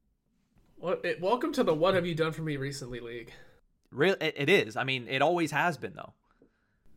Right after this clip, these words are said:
Speaker 1: The W H, I'm not doing all that.
Speaker 2: Uh, yeah, I'm not gonna try to make that, uh, <laughs> make that on the fly there. That's, you, you're brave for trying to do that live on air,
Speaker 1: It, it was
Speaker 2: but,
Speaker 1: a
Speaker 2: uh,
Speaker 1: much longer acronym than I thought it would be.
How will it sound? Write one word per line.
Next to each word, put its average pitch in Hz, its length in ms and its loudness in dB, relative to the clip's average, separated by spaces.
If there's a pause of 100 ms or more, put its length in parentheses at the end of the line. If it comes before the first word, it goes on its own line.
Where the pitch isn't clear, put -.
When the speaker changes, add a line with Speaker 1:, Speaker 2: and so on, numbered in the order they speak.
Speaker 1:
The 143 320 -4 (1000)
W 156 400 -4
H, 147 540 -4 (760)
I'm 131 140 -6
not 123 120 -8
doing 120 180 -12
all 120 120 -12
that. 131 240 -12 (260)
Speaker 2:
Uh, 117 400 -2
yeah, 113 380 -4
I'm 131 100 -2
not 135 220 0
gonna 127 160 -6
try 123 260 -2
to 117 80 -4
make 117 200 -10
that, 120 240 -2
uh, 107 160 -4 (680)
<laughs> - 720 -20
make 185 200 2
that 165 140 8
on 151 140 4
the 131 60 -4
fly 139 320 4
there. 120 180 -2
That's, 123 220 -2
you, 143 120 0
you're 151 220 2
brave 143 340 4
for 127 100 -2
trying 127 260 0
to 113 60 -6
do 120 120 -4
that 110 180 0
live 113 220 2
on 110 160 -2
air, 196 80 2
Speaker 1:
It, 196 80 0
it 202 80 2
was 202 140 6
Speaker 2:
but, 196 60 4
Speaker 1:
a 190 40 2
Speaker 2:
uh, - 20 4
Speaker 1:
much 208 160 4
longer 175 360 2
acronym 160 420 2
than 143 140 -4
I 135 120 -4
thought 143 340 -4
it 143 100 -4
would 127 140 -8
be. 123 240 -6